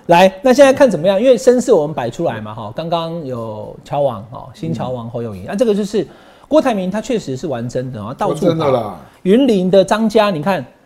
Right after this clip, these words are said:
Speaker 1: 说实在的，最近能够跟张立善、张家俊跟张荣惠同时照相的，这几年根本没有，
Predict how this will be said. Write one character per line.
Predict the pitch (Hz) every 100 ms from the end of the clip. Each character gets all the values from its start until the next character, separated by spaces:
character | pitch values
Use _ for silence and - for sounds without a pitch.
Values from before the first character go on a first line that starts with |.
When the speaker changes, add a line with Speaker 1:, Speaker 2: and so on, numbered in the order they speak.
| _ _
Speaker 1:
说 | - 269
实 | 233
在 | 294
的， | 254
最 | 233 302
近 | 294
能 | 220
够 | 220 233
跟 | 226 233 233 -
张 | 240
立 | 247 220
善、 | 214 214
张 | 208
家 | 208 208
俊 | 220 202
跟 | 175
张 | 202
荣 | 185
惠 | 185
同 | 185 156 151
时 | 151
照 | 165
相 | 151 156
的， | 120 110
这 | -
几 | 226 151
年 | 117 113 117
根 | 165
本 | 139
没 | 107
有， | 104